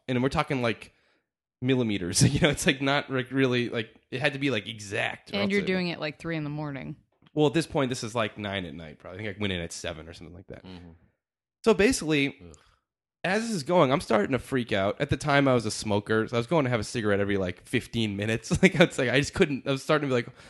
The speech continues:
Speaker 1: "What the hell am I doing? I have a
Speaker 3: Mm-hmm.
Speaker 1: college education. Like, why am I doing this?" Something you could literally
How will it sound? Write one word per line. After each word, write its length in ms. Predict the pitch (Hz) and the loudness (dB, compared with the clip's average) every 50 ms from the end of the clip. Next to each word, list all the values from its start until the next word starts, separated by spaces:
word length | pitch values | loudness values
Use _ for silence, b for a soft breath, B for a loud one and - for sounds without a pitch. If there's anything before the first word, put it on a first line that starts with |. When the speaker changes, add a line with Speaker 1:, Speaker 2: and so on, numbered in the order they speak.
| B B B B B B B B _ | B B B B B B B B _
Speaker 1:
"What 180 | - 135 131 - | -6 -6 -4 -4
the 60 | - 117 | -4 -6
hell 280 | 110 120 117 113 117 110 | -6 -6 -8 -8 -8 -8
am 40 | 107 - | -10 -12
I 40 | 113 - | -12 -8
doing? 540 | 127 135 139 127 117 110 110 120 127 - - 127 | -6 -4 0 0 0 0 -2 -4 -8 -12 -10 -6
I 40 | |
have 180 | 131 165 165 - | -4 -4 -4 -4
a 20 | |
Speaker 3:
Mm-hmm. 80 | - - | -6 -6
Speaker 1:
college 300 | - 143 139 139 143 143 | -4 -4 -2 -2 -2 -2
education. 720 | 143 - - - - 226 214 208 208 - - - - 135 | -4 -8 -8 -10 -6 0 2 2 2 2 0 -4 -4 -2
Like, 120 | 139 139 | -2 -2
why 140 | - 165 185 | 0 0 0
am 140 | 196 196 185 | 0 -2 -2
I 60 | 98 | -2
doing 340 | 185 196 220 220 220 208 180 | -2 0 2 4 4 4 2
this?" 160 | 160 165 180 | 0 -2 -2
Something 200 | - 240 220 202 | -2 -2 -2 -2
you 60 | 202 | -2
could 140 | 190 208 185 | -2 -2 0
literally 580 | 185 196 202 208 202 190 185 180 170 165 - | 2 2 2 2 2 2 0 -2 -4 -6 -10